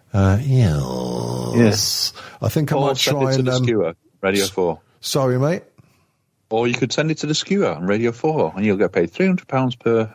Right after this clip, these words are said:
Speaker 3: episode.
Speaker 1: <laughs> Uh, well, no, this is the stuff that was, uh, deemed too dark for it. Um, so, so I thought, "Well, I don't just wanna let it sitting on my P C gathering dust." So, uh, I might as well
Speaker 3: With
Speaker 1: get the
Speaker 3: all this
Speaker 1: darkness
Speaker 3: kiddie
Speaker 1: out there.
Speaker 3: porn. Yeah.
Speaker 1: Uh,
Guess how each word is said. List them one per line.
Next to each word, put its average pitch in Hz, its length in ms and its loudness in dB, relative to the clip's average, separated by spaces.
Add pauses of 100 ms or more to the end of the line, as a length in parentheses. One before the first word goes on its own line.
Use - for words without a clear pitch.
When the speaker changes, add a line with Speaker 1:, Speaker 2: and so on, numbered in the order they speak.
Speaker 3:
episode. - 600 -2
Speaker 1:
<laughs> 165 960 -2
Uh, 147 400 0
well, 160 160 2
no, 160 180 2
this 170 260 0
is 143 140 -2
the 127 80 -4
stuff - 360 0
that 135 120 0
was, 117 220 0
uh, 117 80 2
deemed 120 480 0
too 120 140 2
dark 117 580 0
for 87 460 -4
it. - 260 -10
Um, 90 480 0 (320)
so, 95 460 0
so 92 280 0
I 92 40 -2
thought, 107 180 -4
"Well, 110 180 0
I 101 60 2
don't 113 220 0
just 90 160 -10
wanna 95 220 -4
let 90 280 -6
it - 200 -8 (160)
sitting - 360 0
on 107 60 -2
my 104 80 0
P 113 200 2
C 101 280 -2 (480)
gathering 110 560 2
dust." 92 480 0
So, 101 400 0
uh, 98 180 -2 (300)
I 95 80 -2
might 101 120 0
as 104 120 -4
well 151 80 2
Speaker 3:
With - 20 2
Speaker 1:
get 135 80 2
the 131 60 2
Speaker 3:
all 120 80 2
this 107 100 0
Speaker 1:
darkness 101 240 -4
Speaker 3:
kiddie 113 100 2
Speaker 1:
out 101 60 -6
there. 95 100 0
Speaker 3:
porn. 95 120 -2 (400)
Yeah. 175 140 -6 (100)
Speaker 1:
Uh, 117 220 2